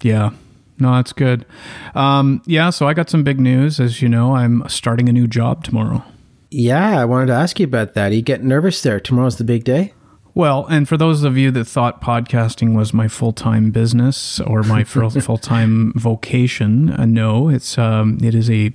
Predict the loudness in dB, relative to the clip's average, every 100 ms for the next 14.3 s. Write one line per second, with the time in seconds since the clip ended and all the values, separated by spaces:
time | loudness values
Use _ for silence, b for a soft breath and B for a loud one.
0 | -6 -6 -2 0 2 0 -2 -2 0 2
1 | 0 -2 -2 -2 0 0 0 0 -2 -4
2 | -4 -8 -6 -2 0 0 -2 B B B
3 | B -4 -2 0 0 0 2 2 0 0
4 | 0 -2 -2 -2 0 -2 0 2 2 2
5 | 2 2 2 0 0 2 2 2 4 4
6 | 2 -2 -6 -2 0 -2 -2 -2 -2 -2
7 | -2 -2 -2 2 2 0 -2 -2 -2 0
8 | 0 0 -2 -2 -2 0 2 2 0 2
9 | 0 -2 _ B B B B B B B
10 | B B _ -2 0 0 0 2 0 2
11 | 0 2 0 2 -2 -2 -2 2 2 0
12 | 0 0 0 -2 -4 -4 -2 -2 0 0
13 | 2 0 -2 0 0 B B -6 -4 0
14 | 2 0